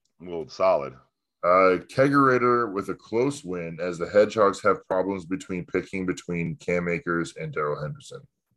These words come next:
Speaker 1: I mean, he's got Henderson in, which I think is the right pick, so I don't get that one.
Speaker 2: Yeah, I, I think you're right about that. So
Speaker 1: <laughs> So
Speaker 2: let's
Speaker 1: he's taking
Speaker 2: go
Speaker 1: Keg?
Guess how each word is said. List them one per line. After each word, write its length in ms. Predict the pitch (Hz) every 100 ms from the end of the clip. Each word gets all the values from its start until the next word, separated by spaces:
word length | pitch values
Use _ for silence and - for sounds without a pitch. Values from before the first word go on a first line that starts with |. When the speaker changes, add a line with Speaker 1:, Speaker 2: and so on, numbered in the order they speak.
| _ _ -
Speaker 1:
I 40 |
mean, 120 | 85 90
he's 120 | 87
got 160 | 120
Henderson 420 | 104 113 95 92 92
in, 200 | 98 85
which 160 | -
I 80 | 90
think 180 | 90 82
is 80 | 80
the 120 | 85
right 220 | 82 76
pick, 240 | - 85 -
so 220 | 76 76
I 60 | 82
don't 160 | 78
get 160 | 85 -
that 240 | 80 80
one. 200 | 64 67 82 _ _ _ _ _ _ _ _ _ _ _ -
Speaker 2:
Yeah, 280 | 101 90 82 -
I, 280 | 107 101 92 - _ 90
I 60 | 92
think 240 | 90 73 - _
you're 140 | 95 85
right 180 | 80 82
about 240 | 80 78
that. 300 | 82 85 - _ -
So 720 | - 101 95 90 90 90 90 - _ _ _
Speaker 1:
<laughs> 460 | _ _ _ _ _
So 120 | 101
Speaker 2:
let's 200 | 120 131
Speaker 1:
he's 100 | 139
taking 180 | 135 131
Speaker 2:
go 60 |
Speaker 1:
Keg? 320 | 120 117 135